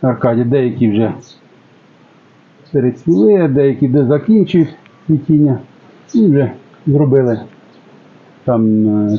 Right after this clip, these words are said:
підв'язочку йому, бо за дві недільки він, е, е, багато, е, виріс. Ми вже їх провели деяким пагонам і чеканочку зробили.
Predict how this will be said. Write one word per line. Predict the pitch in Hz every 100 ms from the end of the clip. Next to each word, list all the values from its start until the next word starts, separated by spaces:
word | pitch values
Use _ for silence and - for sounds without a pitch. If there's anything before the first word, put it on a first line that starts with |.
| 110
підв'язочку | 151 226 226 170 - - 160 151
йому, | 147 139 139 131 127 - - - -
бо | 117 127 123
за | 117
дві | 113 123
недільки | 127 117 120 110 127 120
він, | 117 110
е, | 113 113 110 107 101 - _ _ -
е, | 127
багато, | 127 120 123 - 127 135 135
е, | 143 156
виріс. | 139 190 220 196 156 - _ _ _ - -
Ми | 147 135
вже | 131
їх | 131 117 - 135
провели | 143 131 131 131
деяким | 120 127 123 117 120 - - - -
пагонам | 143 131 123 123 120 156
і | 113 107 101 98 -
чеканочку | 127 196 202 170 151 170 147 110 _ _ _ - - -
зробили. | 127 139 135 139 131